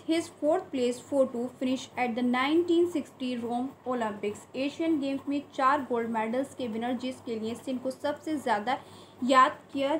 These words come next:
जाता है। और साथ ही नाइनटीन सिक्सटी में रोम ओलंपिक में उनका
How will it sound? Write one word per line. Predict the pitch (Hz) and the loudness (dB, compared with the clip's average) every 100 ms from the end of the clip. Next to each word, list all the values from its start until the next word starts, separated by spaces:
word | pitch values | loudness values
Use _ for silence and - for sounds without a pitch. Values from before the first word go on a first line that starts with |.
| - | 0
जाता | 269 208 - | 0 0 -2
है। | 208 214 - - - - - - - - | -6 -6 -8 -14 -20 -20 -20 -20 -6 6
और | 302 320 | 8 8
साथ | 359 359 370 | 6 4 6
ही | 349 | 6
नाइनटीन | 294 262 294 359 427 440 | 6 4 0 2 0 2
सिक्सटी | 349 - - 320 | 2 2 0 2
में | 247 247 | 2 0
रोम | 240 285 311 262 | 2 4 4 0
ओलंपिक | 247 262 285 302 285 262 | 0 0 0 -2 -4 -4
में | 233 240 - | -6 -6 -4
उनका | 247 240 240 | -4 -2 -4